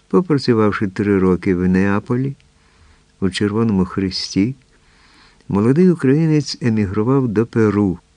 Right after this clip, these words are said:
де завдяки титанічній працелюбності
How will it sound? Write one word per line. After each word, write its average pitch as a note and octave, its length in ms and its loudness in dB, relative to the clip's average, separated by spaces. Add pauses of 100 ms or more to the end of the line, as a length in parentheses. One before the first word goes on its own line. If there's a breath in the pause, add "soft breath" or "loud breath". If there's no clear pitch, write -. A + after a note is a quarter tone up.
(260)
де F2 360 0
завдяки F#2 600 -2 (680)
титанічній B2 1300 2
працелюбності A#2 1400 2